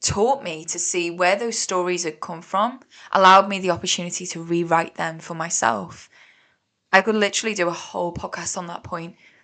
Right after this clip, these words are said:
because it's probably been the most impactful shift in my mentality. Because for me, abundance and scarcity starts and ends in your mind. And I completely appreciate I come from a position of privilege.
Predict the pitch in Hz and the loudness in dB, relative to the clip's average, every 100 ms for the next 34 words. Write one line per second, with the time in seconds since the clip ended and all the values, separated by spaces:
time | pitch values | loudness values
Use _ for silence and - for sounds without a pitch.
0 | _ 175 180 170 170 - 180 185 185 185 | _ -2 2 2 0 -4 -4 -4 0 2
1 | 180 170 170 165 - - 175 185 - 170 | 0 2 0 0 -4 -4 -4 -4 0 0
2 | - 175 165 180 170 170 165 165 160 156 | 0 -6 -4 -4 -4 -6 -2 -2 -4 -6
3 | - 165 160 185 208 - - - _ 196 | -6 -6 -6 -8 -10 -14 -20 -20 _ 0
4 | 190 185 - - 208 196 185 185 165 170 | 2 2 -2 -4 -2 2 4 2 -2 -6
5 | - _ - 185 196 202 220 214 214 196 | -14 _ -10 2 4 4 0 0 0 0
6 | - 170 170 - - 180 - 180 165 - | 4 4 4 0 -2 0 2 4 4 2
7 | 175 160 160 165 175 160 156 156 156 - | -2 -4 -4 -6 -6 -6 -4 -2 -4 -2
8 | - 175 190 180 208 185 214 - 180 - | 0 0 -2 -8 -8 -4 -6 -4 -4 -2
9 | 175 175 185 - - - 175 185 - 196 | 0 -2 -4 -12 -20 0 2 2 0 -10
10 | - 185 175 - 185 160 - 160 - 165 | -4 -2 -2 -2 -4 -2 -2 -4 -6 -6
11 | 175 202 | -4 -4